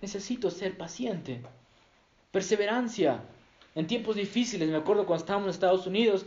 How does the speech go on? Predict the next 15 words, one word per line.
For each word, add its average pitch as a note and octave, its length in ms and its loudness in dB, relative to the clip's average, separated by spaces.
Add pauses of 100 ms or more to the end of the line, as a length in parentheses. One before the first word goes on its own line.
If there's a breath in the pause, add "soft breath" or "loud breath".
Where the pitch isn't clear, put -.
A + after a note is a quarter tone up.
(200 loud breath)
y E3+ 100 0
queríamos G#3+ 480 8
ya F#3+ 100 6
regresar F#3 560 6
y F#3 60 0
nos D#3+ 180 0
dio F#3+ 120 4
el F#3 120 -4
covid B3 260 8
y A3 40 -6
teníamos E3+ 400 0
que D#3+ 100 -6
quedarnos E3+ 380 4
tres F#3+ 200 0
meses. A#3+ 440 -2